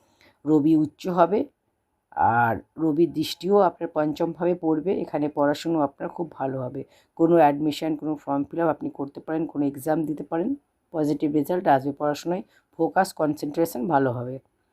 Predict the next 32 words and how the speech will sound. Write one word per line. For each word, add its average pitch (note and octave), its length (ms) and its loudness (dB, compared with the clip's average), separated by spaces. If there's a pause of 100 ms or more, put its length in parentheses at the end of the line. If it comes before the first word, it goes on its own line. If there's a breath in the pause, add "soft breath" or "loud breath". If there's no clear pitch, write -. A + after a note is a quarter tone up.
(240)
এবার F#3+ 200 6
বলবো A3+ 180 2
প্রেম, E3 380 4 (260)
লাভ F3+ 360 8
রিলেশন E3+ 400 -2
আপনার F3 300 -6
কেমন D3+ 260 -2
হবে F3+ 280 -2 (600)
মে F3+ 340 2
টু D#3+ 100 -10
থাউজেন্ড D#3 400 0
টোয়েন্টি C#3 240 0
ফোরে। B2+ 300 -12 (160)
পঞ্চম E3+ 500 2
ভাবই G#3+ 260 2
হলো G3 200 4
প্রেমের, E3 440 2
শুক্র D#3+ 480 -4
আপনার D#3+ 320 -4
পঞ্চমপতি D#3 600 -4
রবির D3+ 320 -2
সাথে D3+ 300 -4
আছে, C#3 300 -2 (840)
তো C3 100 -2 (220)
নিজের E3 360 2
ঘরে D3+ 280 2
দৃষ্টি, F3 460 -2 (1500 soft breath)
নিজের F#3+ 220 2
ঘরে F#3+ 200 6
দৃষ্টি E3 300 0
দিচ্ছে E3+ 340 -2
শুক্রের, E3 480 -2